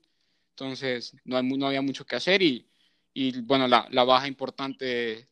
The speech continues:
del Leroy Sané la, la suplieron bien con Ferran Torres. Así que no es negativo, pero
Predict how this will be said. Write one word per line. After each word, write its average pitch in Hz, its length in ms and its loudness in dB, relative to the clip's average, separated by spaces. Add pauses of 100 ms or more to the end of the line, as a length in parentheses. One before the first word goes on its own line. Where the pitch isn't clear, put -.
del 127 240 -2
Leroy 135 300 -2
Sané 143 340 -4
la, 143 160 2
la 127 140 0
suplieron 127 420 -6
bien 127 140 -4
con 120 260 -6
Ferran 139 340 0
Torres. 208 360 6 (280)
Así 139 280 -2
que 151 460 2 (100)
no 160 200 2
es 196 80 6
negativo, 185 720 2
pero 147 300 -6